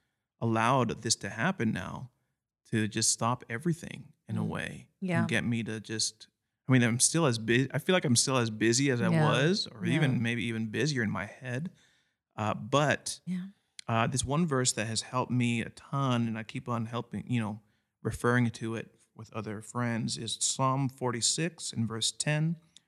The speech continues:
Speaker 1: where it says, he says, "Be still and know that I am God. I will be exalted among the nations, and I will be exalted in the earth.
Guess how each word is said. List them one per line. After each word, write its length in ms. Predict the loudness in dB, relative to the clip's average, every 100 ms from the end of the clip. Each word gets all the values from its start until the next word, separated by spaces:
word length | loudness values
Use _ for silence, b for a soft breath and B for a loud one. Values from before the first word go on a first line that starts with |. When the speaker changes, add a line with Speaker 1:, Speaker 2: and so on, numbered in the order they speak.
| b
Speaker 1:
where 120 | -4 -2
it 80 |
says, 420 | 0 0 0 -2 -2 _ _ _ _ _ _ _ _ 2
he 120 | 4
says, 340 | 6 4 4
"Be 320 | 0 0 0
still 640 | 2 2 2 2 2 0 0
and 240 | 2 2 2
know 260 | 2 0
that 180 | 0 -4 -4
I 320 | -2 0 -2 -2
am 340 | -2 -2 -2
God. 500 | -4 -8 -10 -12 -16 -20 _ _ _ _ 0
I 260 | 4 4 4
will 180 | 2 0
be 160 | -2
exalted 460 | -6 -6 -8 -8 -4
among 240 | -2 -2 -2
the 80 |
nations, 680 | -4 -6 -6 -4 -4 -4 -8 -16 _ _ -4
and 100 | -4 -2
I 220 | -2 0 0
will 140 | -4
be 400 | -4 -4 -6 -10 -10
exalted 520 | -8 -4 -6 -6 -6
in 160 | -2 -4
the 80 | -4
earth. 400 | -8 -8 -8 -16